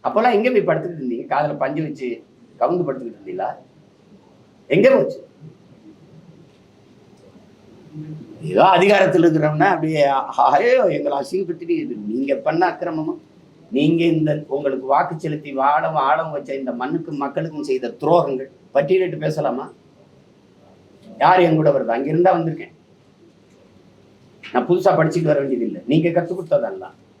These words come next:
வாங்க தர்க்கம் செய்வோம். ஒரு பொது மேடை, நீங்க தான் நிறைய தொலைக்காட்சி வச்சிருக்கீங்க, வாங்க. உங்க வாடகை வாய்கள், உங்கள் வலையொலிகள், உங்களுக்கு ஆதரவாய்ங்கிற வாய்கள்லாம் எப்படி பேசுதுன்னு ஒரு தடவை நீங்க கேக்குறீங்களா?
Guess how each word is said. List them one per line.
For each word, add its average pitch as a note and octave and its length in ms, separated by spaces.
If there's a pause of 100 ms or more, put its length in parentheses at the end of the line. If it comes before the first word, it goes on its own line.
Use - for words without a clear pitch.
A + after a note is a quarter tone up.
(240)
வாங்க G#3+ 240
தர்க்கம் F#3+ 360
செய்வோம். D#3 340 (1000)
ஒரு D3 200
பொது E3+ 200
மேடை, D#3+ 280
நீங்க D#3+ 240
தான் G3+ 80
நிறைய F#3+ 260
தொலைக்காட்சி E3+ 460
வச்சிருக்கீங்க, B2 520 (800)
வாங்க. F#3+ 400 (640)
உங்க G3 300
வாடகை G#3 380
வாய்கள், F#3+ 300
உங்கள் F3 260
வலையொலிகள், F#3+ 460
உங்களுக்கு E3 380
ஆதரவாய்ங்கிற F3+ 600
வாய்கள்லாம் E3 500
எப்படி D#3+ 260
பேசுதுன்னு F#3+ 400
ஒரு D#3 140
தடவை D#3+ 160
நீங்க D3+ 280
கேக்குறீங்களா? B2 460